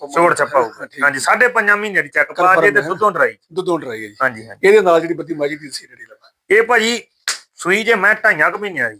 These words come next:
Speaker 2: ਅੱਛਾ ਜੀ।
Speaker 1: ਨੌ ਢਾਈਆਂ, ਢਾਈਆਂ ਮਹੀਨੇ ਸੂਈ ਆ।
Speaker 2: ਅੱਛਾ ਜੀ।
Speaker 1: ਤਿੰਨਾਂ ਦੇ ਲਾਗੇ ਕੋਈ ਤੇ ਮਹੀਨਾ ਕਿ ਇਹਨੂੰ ਬਣੀ ਨੂੰ ਹੋਇਆ।
Speaker 2: ਅੱਛਾ ਜੀ।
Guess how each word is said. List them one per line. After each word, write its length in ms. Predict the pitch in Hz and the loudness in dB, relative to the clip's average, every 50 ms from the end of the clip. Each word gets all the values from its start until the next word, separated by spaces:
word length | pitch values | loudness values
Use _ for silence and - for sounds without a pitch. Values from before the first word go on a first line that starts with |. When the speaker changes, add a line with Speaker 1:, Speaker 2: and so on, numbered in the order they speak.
| _ - 175 | _ -6 -4
Speaker 2:
ਅੱਛਾ 180 | 175 - 170 147 | -4 -4 -4 -6
ਜੀ। 120 | 131 113 - _ _ _ _ _ _ _ _ _ _ _ _ _ _ - | -10 -12 -16 _ _ _ _ _ _ _ _ _ _ _ _ _ _ 0
Speaker 1:
ਨੌ 140 | 139 165 175 | 2 2 2
ਢਾਈਆਂ, 280 | 175 185 180 156 151 | 2 2 2 2 0
ਢਾਈਆਂ 280 | 143 185 180 165 143 156 | 0 0 2 2 2 0
ਮਹੀਨੇ 260 | 175 196 180 151 143 | 0 0 0 0 0
ਸੂਈ 260 | 117 131 131 139 165 | 0 0 -2 -2 0
ਆ। 100 | 196 202 190 _ _ _ - | -2 -2 -2 _ _ _ -8
Speaker 2:
ਅੱਛਾ 180 | 160 - - 143 | -6 -6 -6 -8
ਜੀ। 80 | 131 120 - _ - | -10 -12 -10 _ -2
Speaker 1:
ਤਿੰਨਾਂ 220 | 147 147 151 151 | 0 2 2 2
ਦੇ 60 | 151 | 4
ਲਾਗੇ 280 | 151 151 147 147 160 160 | 4 2 2 2 2 0
ਕੋਈ 220 | 156 165 165 170 | 0 0 -4 -4
ਤੇ 120 | 170 190 180 | -2 -4 -4
ਮਹੀਨਾ 400 | 180 190 202 196 170 151 151 156 | -2 -2 -4 0 2 2 2 2
ਕਿ 140 | 151 - | 0 -4
ਇਹਨੂੰ 240 | 190 196 214 220 214 175 | -8 -6 -6 -6 -4 -2
ਬਣੀ 180 | 156 147 143 | -4 -4 -2
ਨੂੰ 80 | 143 156 | -2 -2
ਹੋਇਆ। 220 | 160 131 110 104 - _ - 165 | 0 0 0 -2 -4 _ -6 -6
Speaker 2:
ਅੱਛਾ 200 | 165 - - 151 | -6 -4 -6 -8
ਜੀ। 100 | 127 | -10